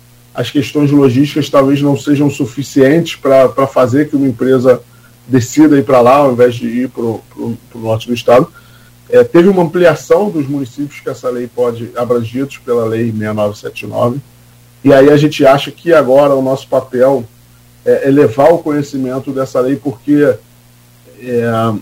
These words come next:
o estado do Rio de Janeiro criou-se uma, uma, um, quase que um senso comum de que era melhor sair do estado, de que, é, ir pro Espírito Santo é mais barato do que estar no Rio, ir pra Minas Gerais tem mais vantagem do que estar no Rio.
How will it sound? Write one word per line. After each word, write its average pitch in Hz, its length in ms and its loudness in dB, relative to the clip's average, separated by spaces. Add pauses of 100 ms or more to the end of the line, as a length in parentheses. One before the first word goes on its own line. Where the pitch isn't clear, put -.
(500)
o 147 100 6
estado 165 300 4
do 175 60 2
Rio 180 100 2
de 151 80 -8
Janeiro 165 420 2
criou-se 175 680 -2
uma, 147 460 -2
uma, 135 640 0
um, 127 340 -4
quase 202 240 2
que 196 120 -4
um 170 80 0
senso 170 360 -2
comum 147 480 0 (480)
de 127 140 -8
que 156 140 2
era 151 160 2
melhor 147 280 2
sair 139 360 -2
do 135 80 -6
estado, 135 720 0
de 120 160 -8
que, 127 580 -4 (420)
é, 117 540 2
ir 135 140 4
pro 139 120 0
Espírito 120 380 -4
Santo 135 380 0
é 127 40 6
mais 127 260 2
barato 127 520 2
do 123 100 -4
que 123 120 -12
estar 120 260 -6
no 117 120 -2
Rio, 127 540 2 (280)
ir 139 80 2
pra 139 160 2
Minas 131 260 4
Gerais 123 340 4
tem 131 140 -4
mais 123 180 -2
vantagem 127 560 0
do 127 80 -8
que - 60 -14
estar 123 160 -2
no 123 80 -2
Rio. 127 320 2